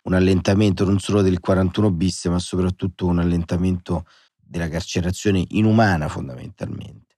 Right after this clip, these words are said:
Ma andiamo a capire, insomma, anche che cosa fondamentalmente passa per la testa di questo governo, e un po' ce lo racconta Goffredo Buccini sul Corriere della Sera,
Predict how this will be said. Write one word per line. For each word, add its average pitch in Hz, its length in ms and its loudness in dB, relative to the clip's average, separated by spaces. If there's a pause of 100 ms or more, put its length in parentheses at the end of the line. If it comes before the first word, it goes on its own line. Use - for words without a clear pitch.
(600)
Ma 151 220 6
andiamo 135 540 4
a 95 120 -4
capire, 98 440 0
insomma, 85 500 0
anche 95 500 -2
che 90 220 -8
cosa 90 600 0
fondamentalmente 87 1120 -2 (420)
passa 101 420 2
per 85 160 -2
la 87 140 0
testa 90 720 -2
di 101 120 -2
questo 98 360 0
governo, 85 640 0
e - 80 -2
un 117 80 2
po' 147 120 2
ce - 160 -2
lo 98 80 4
racconta 92 720 0
Goffredo 90 460 -2
Buccini 90 840 -2
sul 85 180 -6
Corriere 87 220 -2
della 82 180 -2
Sera, 95 480 0